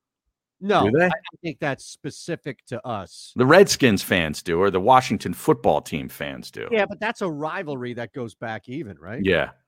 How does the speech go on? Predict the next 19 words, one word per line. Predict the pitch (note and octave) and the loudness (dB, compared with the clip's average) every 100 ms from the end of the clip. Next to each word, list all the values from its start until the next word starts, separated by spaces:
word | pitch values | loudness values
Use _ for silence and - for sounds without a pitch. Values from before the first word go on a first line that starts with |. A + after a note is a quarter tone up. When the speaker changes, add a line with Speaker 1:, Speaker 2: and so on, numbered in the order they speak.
| - | 2
Speaker 2:
Now, | C3 | 6
we | C#3+ | 8
lost | C#3+ C#3+ B2+ | 10 8 8
Barrett. | - A2 E2 - _ _ _ _ _ _ | 6 6 6 2 _ _ _ _ _ _
Speaker 1:
Yeah, | D3 C3+ | -6 -6
I | B2+ | -6
know. | G2+ - _ | -10 -18 _
I | F#2+ | -8
know. | F#2 | -2
Speaker 2:
Yeah. | E2+ C2 - _ _ - | -2 -4 -8 _ _ -20
Yeah. | - _ _ _ _ | -20 _ _ _ _
But | A2 B2 | 2 8
we're | F3+ G#3 | 8 6
Speaker 1:
Uh, | - | 4
Speaker 2:
packed | E3 D#3 - | 2 2 0
with | G#2 G#2+ - | -2 -4 -2
guests | A#2 A#2 - | -2 -2 -4
today, | - D#2+ E2+ D2+ | -8 -6 -6 -8
man. | C#2 B1 | -12 -16